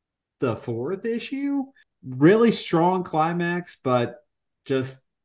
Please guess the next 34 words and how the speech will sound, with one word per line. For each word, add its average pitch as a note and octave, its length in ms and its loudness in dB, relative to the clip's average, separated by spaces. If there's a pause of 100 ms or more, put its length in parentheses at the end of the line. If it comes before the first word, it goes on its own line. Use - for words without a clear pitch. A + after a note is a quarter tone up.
(340)
you C#3 160 0
gotta F3 300 2
get - 200 0 (500)
going E3 400 2
a A2 80 -4
little C#3+ 240 -2
bit, A#2 220 -2 (760)
a C3 60 -6
little C#3+ 220 0
bit A#2+ 180 -2
faster. A#2 540 -4 (280)
I D#3 200 4
understand D#3 480 2
that B2 160 -2 (180)
they C3+ 380 4
probably B2+ 500 0
knew A#2+ 180 0
they A2+ 120 -4
had A2+ 140 -6
a G#2+ 40 -4
l-, G#2 260 -8
much C3 460 2
longer A#2 500 0
runway G2 640 -6 (200)
than A2 420 -2
some A#2+ 220 -2
of G#2+ 120 -2
the G#2+ 100 -4
things A2 280 -2
we've G#2+ 240 -4
read, G#2+ 420 -4 (140)
uh, G2+ 100 -6
recently. F#2+ 560 -8
Like, G2 360 -12